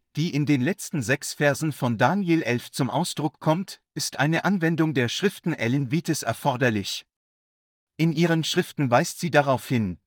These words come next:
dass sich die Geschichte aus Vers einunddreißig in Daniel elf in den letzten Versen von Daniel elf wiederholen wird. Ohne diesen inspirierten Hinweis wäre das Verständnis der parallelen Geschichte von Vers einunddreißig mit den Versen vierzig und einundvierzig eine weitaus schwierigere Aufgabe.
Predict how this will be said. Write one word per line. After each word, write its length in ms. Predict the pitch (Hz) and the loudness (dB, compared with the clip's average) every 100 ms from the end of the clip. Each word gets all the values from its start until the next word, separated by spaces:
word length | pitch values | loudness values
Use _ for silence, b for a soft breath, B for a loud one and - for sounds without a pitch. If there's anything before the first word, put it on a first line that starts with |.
| _ | _
dass 200 | 160 - | -6 -4
sich 180 | 160 - | -4 -4
die 120 | 160 | -4
Geschichte 520 | 143 - - - 131 | -2 -2 -4 0 0
aus 200 | 123 - | 0 -4
Vers 320 | - 135 160 | 0 0 0
einunddreißig 1080 | - 156 196 202 147 - 135 190 - 160 - | 0 0 0 0 -2 0 2 2 0 -4 -4
in 100 | 135 | -2
Daniel 440 | 127 135 196 165 165 | 2 2 2 2 2
elf 280 | 131 156 - | 0 -4 -6
in 160 | 139 | -2
den 160 | 131 120 | 0 0
letzten 420 | 170 - - 131 | -2 -4 -6 -6
Versen 440 | - 143 127 151 | 0 0 0 -2
von 240 | 139 135 117 | -2 -4 2
Daniel 440 | 117 190 165 165 | 2 2 2 0
elf 300 | 113 170 - | 0 -4 -4
wiederholen 580 | 151 165 160 123 117 123 | -2 0 0 0 -2 0
wird. 340 | 123 113 - - _ _ _ _ _ _ _ _ - | 0 0 -8 -20 _ _ _ _ _ _ _ _ 0
Ohne 280 | 202 202 | 2 2
diesen 320 | 175 214 202 135 | 0 -2 -2 -2
inspirierten 680 | 147 - 131 147 165 - | -4 -4 -2 0 -2 -4
Hinweis 600 | 98 156 165 127 202 - | -4 -2 2 2 2 -2
wäre 240 | 139 160 156 | -2 0 0
das 180 | 160 - | -2 -2
Verständnis 760 | 143 - 147 190 180 170 - | -4 -2 -2 -2 -2 -2 -2
der 120 | - | -4
parallelen 640 | - 170 151 147 143 160 135 | -2 -2 0 2 0 -2 -2
Geschichte 480 | 120 - - - 156 | -4 -4 -6 -4 -4
von 300 | - 135 127 | -2 -4 -2
Vers 340 | 147 151 - | 0 0 0
einunddreißig 1000 | 151 180 196 143 147 - 139 196 156 - | -2 0 0 -2 -4 0 0 2 -4 -4
mit 160 | 127 - | -4 -2
den 140 | 151 | -2
Versen 400 | - 175 165 165 | 0 -2 0 -4
vierzig 640 | - 151 - 151 143 - - | -2 -2 -2 -2 -2 -4 -4
und 240 | 151 - | -4 0
einundvierzig 1040 | 156 196 - 165 - 220 - - 160 - 127 | 0 0 -2 -6 -2 -4 -2 -2 -2 -2 -2
eine 260 | 160 117 | 0 2
weitaus 460 | 131 185 - 135 - | 0 0 0 -2 -2
schwierigere 680 | - 127 170 151 147 147 123 | -2 0 0 0 0 2 0
Aufgabe. 600 | 120 - 127 123 101 | -2 2 2 2 -2